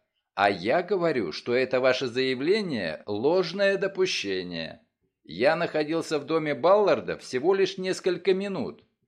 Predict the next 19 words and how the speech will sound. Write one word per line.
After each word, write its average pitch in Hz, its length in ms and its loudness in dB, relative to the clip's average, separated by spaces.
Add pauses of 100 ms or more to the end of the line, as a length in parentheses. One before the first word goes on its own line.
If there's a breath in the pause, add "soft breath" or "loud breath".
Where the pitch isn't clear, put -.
(200)
Бергер 170 520 2
мрачно 165 500 2
продолжал. 160 840 0 (420)
"Некий 196 600 2
человек, 151 800 4
поднявший 175 720 2
и - 20 6
опустивший 175 800 0
штору 214 420 2
на 131 220 4
окне, 90 580 -4 (320)
находился 143 800 0
в 127 80 -8
доме 143 340 4
Балларда 156 800 6
в 120 80 -6
момент 123 500 0
его 147 220 2
смерти. 143 800 0